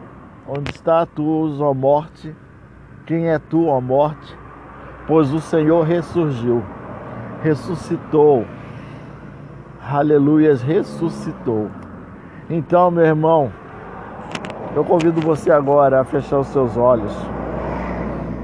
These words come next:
A você agora, com,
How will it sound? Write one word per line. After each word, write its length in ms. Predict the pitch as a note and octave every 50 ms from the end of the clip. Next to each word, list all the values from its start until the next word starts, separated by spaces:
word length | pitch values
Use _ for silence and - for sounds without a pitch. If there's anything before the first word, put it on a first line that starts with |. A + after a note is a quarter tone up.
| - - - - - - - - - - - - - - - - - - - - - - - - -
A 100 | C3 C#3+
você 320 | C#3 D3+ C#3+ - - D#3+
agora, 460 | D#3+ D3 C3+ B2+ C3+ C#3 D3 C3+ C3+
com, 320 | C3+ - - D#3 D3 C3+